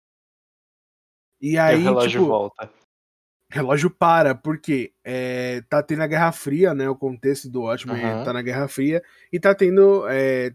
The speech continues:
Speaker 1: tudo indica que vai ter uma guerra armada entre Estados Unidos e União Soviética.
Speaker 2: Hum.
Speaker 1: E esse é o Armagedon.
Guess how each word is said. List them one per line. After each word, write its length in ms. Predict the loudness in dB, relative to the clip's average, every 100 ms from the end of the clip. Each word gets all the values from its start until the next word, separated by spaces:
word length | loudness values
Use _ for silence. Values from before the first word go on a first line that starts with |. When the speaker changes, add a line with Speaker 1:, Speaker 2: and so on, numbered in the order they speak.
| -6
Speaker 1:
tudo 180 | -6
indica 400 | -4 -6 -6 -6
que 140 | -6 -4
vai 140 | -4
ter 180 | -2 -2
uma 180 | 0 -4
guerra 280 | -2 0 0
armada 600 | -2 -2 -2 -2 -4 -6
entre 520 | -8 -12 -10 -8 -8
Estados 340 | -6 -4 -4
Unidos 260 | -8 -12 -10
e 60 |
União 160 | -8 -8
Soviética. 600 | -6 -6 -4 -4 -6 -18 -20 _ _ _ -12
Speaker 2:
Hum. 180 | -12 -12 _ _ _ _ _
Speaker 1:
E 100 | -2
esse 240 | 0 2 2
é 40 |
o 20 |
Armagedon. 680 | 2 2 2 2 2 -2